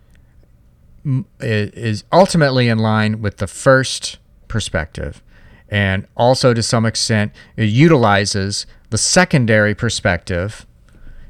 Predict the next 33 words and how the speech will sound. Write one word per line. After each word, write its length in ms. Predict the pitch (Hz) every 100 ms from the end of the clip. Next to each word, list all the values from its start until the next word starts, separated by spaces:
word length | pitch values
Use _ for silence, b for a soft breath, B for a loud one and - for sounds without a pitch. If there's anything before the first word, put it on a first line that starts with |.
| -
in 220 | 117 107
order 380 | - 127 123 120
to 560 | - 135 120 110 104 - b b
stimulate 760 | - - 147 135 131 120 120 -
and 100 | 110
awaken 720 | 104 123 131 127 117 85 90 -
certain 420 | - - 120 110 - -
aspects 840 | 107 117 - 104 85 82 - - 104
of, 280 | 98 90 -
of 160 | 92 87
the 80 |
heart, 580 | 87 - 113 113 113 - b b b
of 80 | 87
the 80 | 92
higher 280 | - 110 104
emotional 500 | 98 113 - 117 107
center, 560 | - 117 107 104 104 b b b b -
of 140 | 92
the 160 | 104 113
energy, 400 | 107 104 92 87
because 180 | 131
there's 140 | 139 -
patterns 960 | - 131 139 143 120 82 73 - - - - - -
within 320 | 113 104 110
it 220 | 101 95 _ -
that 180 | 107 104
are, 300 | 95 87 -
are 160 | 92 92
useful, 680 | 95 123 123 - 92 87 -
and 120 | 110
also 520 | 113 123 139 131 104
the 100 | 95
patterns 680 | - - 135 156 131 101 95